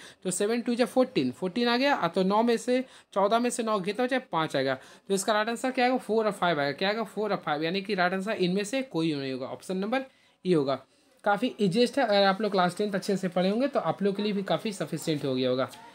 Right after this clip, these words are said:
चलिए, अब देखिए, ये आप लोगों को सॉल्व करना है। तो फ्रेंड्स, ये काफ़ी लॉन्ग प्रोसेस आप लोग सॉल्व कीजिएगा। तो m माइनस वन का अगर वैल्यू क्या कीजिएगा तो वन आ जाएगा। क्या आएगा? वन आ जाएगा। चलिए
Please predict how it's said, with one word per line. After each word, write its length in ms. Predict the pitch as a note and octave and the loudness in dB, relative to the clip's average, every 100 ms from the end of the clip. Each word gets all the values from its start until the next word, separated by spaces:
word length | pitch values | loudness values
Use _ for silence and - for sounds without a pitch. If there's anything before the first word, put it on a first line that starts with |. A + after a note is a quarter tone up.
| - - - | -20 -20 -4
चलिए, 380 | - F3+ D3 C#3 - _ _ _ _ - | 6 6 6 2 -2 _ _ _ _ -6
अब 120 | - | 0
देखिए, 240 | A#3 A#3 A3 | 2 2 2
ये 160 | B3 | 4
आप 180 | C4 A3+ | 4 4
लोगों 240 | B3 B3+ B3+ | 2 2 0
को 120 | C#4 | 0
सॉल्व 240 | C4 G3 F#3 | 4 4 4
करना 220 | F#3+ D#3 | 0 0
है। 60 | |
तो 100 | D#3 | -2
फ्रेंड्स, 280 | G#3 C4 B3+ | -2 -2 0
ये 140 | B3 B3 | 0 0
काफ़ी 320 | A3+ F#3 B3+ | 0 -2 0
लॉन्ग 300 | G#3 G3 G#3 F#3+ - | 0 -2 -2 -8 -6
प्रोसेस 380 | F#3+ F#3+ A3 | -4 -4 -6
आप 140 | G#3+ G3 | -8 -4
लोग 200 | G#3+ G#3 | -2 0
सॉल्व 240 | F#3+ E3+ | 0 -2
कीजिएगा। 420 | D#3 F3 F#3 A#3+ C4+ - - _ - | 0 -2 0 0 -2 -8 -20 _ -12
तो 100 | - | -2
m 120 | A3+ B3+ | 2 2
माइनस 400 | A3 G3+ A3 - | 2 0 -4 -4
वन 140 | G#3 | -4
का 100 | A3 | -2
अगर 160 | A3 G#3 | -2 0
वैल्यू 260 | E3 E3 F#3 | 0 0 0
क्या 240 | F#3+ E3 | 0 0
कीजिएगा 380 | D#3+ - E3+ G3 | -2 -6 -6 -4
तो 120 | A3+ A3 | -4 -6
वन 280 | D3+ D#3 | -2 0
आ 60 | D3 | 0
जाएगा। 240 | C3+ C#3 | 0 -2
क्या 120 | C3+ G3 | 0 0
आएगा? 200 | A3+ C#4 | 2 0
वन 300 | C#3+ D3 D3 | 0 0 2
आ 80 | C3 | 0
जाएगा। 240 | C3+ C3+ | 0 -2
चलिए 360 | B2+ D#3+ A#3 | -2 -2 0